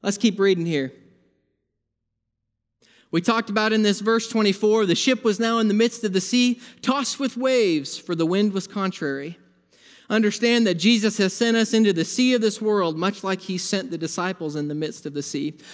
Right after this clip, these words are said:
But moving on to number two for this one point, tossed with waves.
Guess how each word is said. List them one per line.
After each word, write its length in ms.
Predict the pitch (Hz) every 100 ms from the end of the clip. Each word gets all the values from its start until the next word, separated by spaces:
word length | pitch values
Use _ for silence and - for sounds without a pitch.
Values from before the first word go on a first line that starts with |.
| -
But 140 | 170 190
moving 300 | 220 226 220
on 240 | 214 220
to 120 | 175
number 280 | 175 208 196
two 340 | 196 233 190
for 220 | 139 156 151
this 340 | 190 190 -
one 240 | 170 185
point, 460 | 196 180 151 156 - _ _ _ _ _ _ _ _ _ -
tossed 360 | 202 220 -
with 160 | 185 175
waves. 600 | 147 131 - - - -